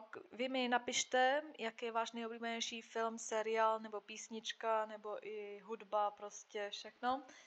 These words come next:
Já si ráda přečtu a pokud i někoho z vás zajímá třeba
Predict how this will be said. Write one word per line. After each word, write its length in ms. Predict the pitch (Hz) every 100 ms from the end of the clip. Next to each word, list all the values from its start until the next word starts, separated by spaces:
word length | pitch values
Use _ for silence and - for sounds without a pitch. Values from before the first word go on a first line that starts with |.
| - - _ _ _ - 202
Já 240 | - 214 208
si 200 | - 214
ráda 360 | 208 208 208
přečtu 600 | 208 220 208 - 226 220 -
a 460 | 202 202 202 202 202
pokud 260 | 220 220 220 - 196
i 260 | 214 196 - _
někoho 460 | 208 214 226 220 202
z 140 | 190
vás 260 | 202 208 202
zajímá 580 | 202 202 202 202 202 202
třeba 460 | - 208 202 202